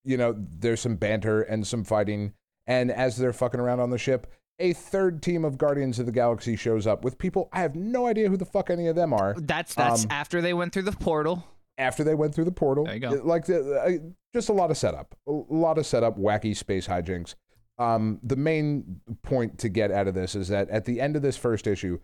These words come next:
Speaker 1: we've got three teams of Guardians of the Galaxy, all obviously being displaced through time,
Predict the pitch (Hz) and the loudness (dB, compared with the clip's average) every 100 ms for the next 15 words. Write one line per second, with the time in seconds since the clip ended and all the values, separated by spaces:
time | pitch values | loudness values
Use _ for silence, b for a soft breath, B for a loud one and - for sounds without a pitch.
0 | b _ - 117 104 110 104 - 127 139 | b _ -2 -2 2 0 0 -4 -2 0
1 | 131 127 107 101 95 110 101 101 90 98 | 0 0 0 -2 0 2 2 2 -2 -4
2 | 92 92 92 - 101 - 117 117 110 113 | -2 0 0 -4 -6 0 0 2 2 2
3 | 113 101 107 95 101 95 95 95 - 98 | 0 0 -2 -2 -2 -2 -2 -4 -2 -4
4 | 90 _ _ - - 104 92 - 147 139 | -4 _ _ -20 -10 -6 -6 -2 0 0
5 | 131 | -2